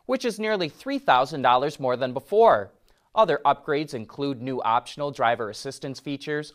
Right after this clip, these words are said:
a larger display screen, and Harman Kardon audio system.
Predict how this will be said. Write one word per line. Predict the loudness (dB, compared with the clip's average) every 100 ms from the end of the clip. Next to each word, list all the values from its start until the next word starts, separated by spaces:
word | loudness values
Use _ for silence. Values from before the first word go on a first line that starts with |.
| -2
a | 2
larger | 4 4 2
display | -10 -14 -4 -2 -2
screen, | -4 -8 -8 -10 -14 _ _
and | -6 -6
Harman | -2 -2 -2 -8
Kardon | 2 2 2 0
audio | 0 0 -4
system. | -6 -10 -12 -6 -6 -6